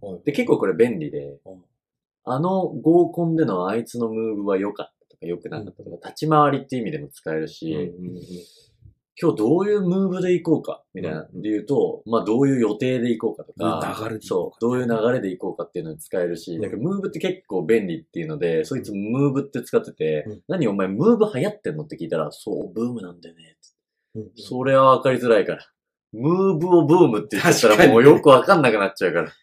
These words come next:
Speaker 2: ム-、ブームも
Speaker 1: うん。
Speaker 2: ムーブだから。
Speaker 1: <laughs> そう。
Speaker 2: 人によっては。
Speaker 1: 文字面も似てるしさ。
Speaker 2: 最近ね、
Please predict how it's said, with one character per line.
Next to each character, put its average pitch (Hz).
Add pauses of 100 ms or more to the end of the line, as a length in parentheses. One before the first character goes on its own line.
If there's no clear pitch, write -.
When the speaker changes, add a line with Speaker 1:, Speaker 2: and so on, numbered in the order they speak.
(220)
Speaker 2:
ム-、 151 (260)
ブ 165
ー 285
ム 170
も 202
Speaker 1:
う 190
ん。 - (220)
Speaker 2:
ム 190
ー 214
ブ 214
だ 202
か 123
ら。 -
Speaker 1:
<laughs> 147
そ -
う。 - (340)
Speaker 2:
人 -
に 107
よ 107
っ -
て -
は。 - (320)
Speaker 1:
文 110
字 110
面 107
も 101
似 98
て 104
る 95
し -
さ。 71 (880)
Speaker 2:
最 123
近 120
ね、 101